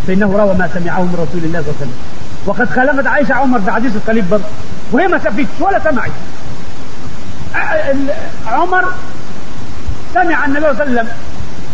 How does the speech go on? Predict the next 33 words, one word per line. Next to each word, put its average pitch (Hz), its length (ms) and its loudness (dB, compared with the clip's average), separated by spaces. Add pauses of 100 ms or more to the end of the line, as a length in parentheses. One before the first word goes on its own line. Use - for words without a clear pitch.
(220)
يقول 311 480 0
ل-، - 40 0
ل-، - 560 0
لأهل 277 240 0
القليب، 277 340 0
لأصحاب 294 440 0
القليب: 226 360 0 (1500)
"يا 311 320 2
فلان 269 560 2
ويا 269 200 2
فلان 262 320 0
ويا 262 220 2
فلان، 208 380 0 (800)
إنا 330 240 0
قد 277 200 0
وجدنا 277 320 0
ما 262 120 0
وعدنا 254 380 0
ربنا 247 280 0
حقا، 190 340 0
فهل 277 140 0
وجدتم 285 340 0
ما 277 100 0
وعد 254 160 0
ربكم 254 340 0
حقا؟" 349 220 0 (720)
فقال 330 360 0
له 330 60 2
عمر: 277 320 0
"يا 247 120 0
رسول 233 200 0
الله، - 100 0
أتخاطب 269 380 0